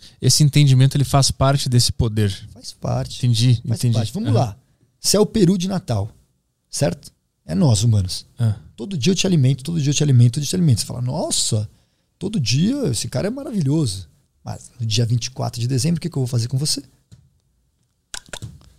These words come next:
Speaker 2: Cortar a cabeça. Então, o acaso, né? Pra
Speaker 1: Sim.
Speaker 2: nós piruzinhos,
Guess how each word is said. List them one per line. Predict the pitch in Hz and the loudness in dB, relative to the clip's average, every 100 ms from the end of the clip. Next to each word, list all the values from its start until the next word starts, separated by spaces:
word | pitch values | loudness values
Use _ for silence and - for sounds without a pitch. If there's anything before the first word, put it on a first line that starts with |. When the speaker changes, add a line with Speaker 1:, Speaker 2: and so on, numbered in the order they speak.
| _ _ | _ _
Speaker 2:
Cortar | - 117 123 | -10 -8 -8
a | |
cabeça. | - 156 113 | -6 -6 -6
Então, | - 123 | -6 -4
o | 123 | -2
acaso, | 104 - 127 196 120 104 95 _ _ _ _ _ _ _ _ _ - | -4 -2 -2 0 0 -2 -6 _ _ _ _ _ _ _ _ _ -8
né? | 117 185 - _ _ | -6 -6 -10 _ _
Pra | - | 0
Speaker 1:
Sim. | 113 | 2
Speaker 2:
nós | 127 143 | 2 -2
piruzinhos, | - - 110 101 226 151 - | -6 -6 -6 -4 -4 -6 -8